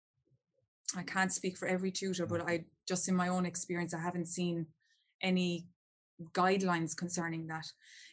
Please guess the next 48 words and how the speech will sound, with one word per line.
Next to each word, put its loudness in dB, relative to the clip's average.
because 0
performance 2
on 2
a 0
stage, 4
if -4
you're 2
doing 2
a 0
wedding 4
or 0
you're 2
doing, 2
playing -4
with -6
a 0
choir, 2
or 2
you're 4
just 0
doing 2
a -2
recital, 2
well, -2
that's -2
a -4
different 0
set -2
of -4
circumstances. -4
And -4
then 0
you 0
move 2
into -2
the 2
exam 2
situation, 0
which -4
is -4
the -12
current -2
time -2
of -8
year -2
now. -4
And 2
that's 0